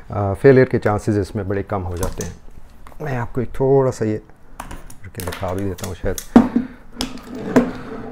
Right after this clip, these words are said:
तो डिट्टो वो चीज़ें, मैं पूरी चीज़ें अभी निकाल के दिखाना नहीं चाहता हूँ <laughs> क्योंकि काफ़ी टाइम लगता है, और एक छोटा सा रिव्यू था सिर्फ बताने के लिए कि मिसाल के तौर पे अगर एक कंपनी में, जिसका नाम मैं लेता हूँ, मेरा नाम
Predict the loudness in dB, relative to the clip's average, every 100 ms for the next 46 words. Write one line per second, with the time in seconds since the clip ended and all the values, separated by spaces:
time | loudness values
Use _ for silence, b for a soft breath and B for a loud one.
0 | -10 0 4 6 6 4 0 B B B
1 | -2 4 4 4 2 2 0 2 4 4
2 | 4 4 2 2 2 2 0 -2 -4 -4
3 | -2 0 -2 -2 -6 -10 B B B 0
4 | 2 4 2 6 6 8 4 4 2 2
5 | 2 2 4 4 2 2 4 4 4 2
6 | 2 0 0 -2 -2 0 0 0 0 -2
7 | -4 B B B -2 2 2 0 -2 0
8 | 2 2 2 2 2 4 2 2 0 -2
9 | -4 -2 -2 -2 -4 B B -8 -2 0
10 | 2 2 2 2 0 2 2 2 2